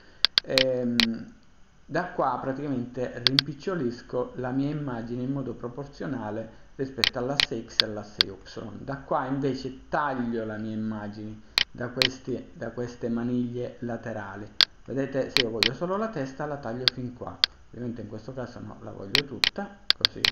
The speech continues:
e la lascio in questo modo. Ovviamente posso inserire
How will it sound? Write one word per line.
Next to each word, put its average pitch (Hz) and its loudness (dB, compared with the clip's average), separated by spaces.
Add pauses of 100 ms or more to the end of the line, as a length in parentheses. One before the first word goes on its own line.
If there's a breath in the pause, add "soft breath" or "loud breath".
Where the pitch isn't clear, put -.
(320 loud breath)
e - 6
la 135 2
lascio 104 -4
in 123 -4
questo 120 -6
modo. 95 -8 (340 loud breath)
Ovviamente 135 4
posso 139 -2
inserire 131 4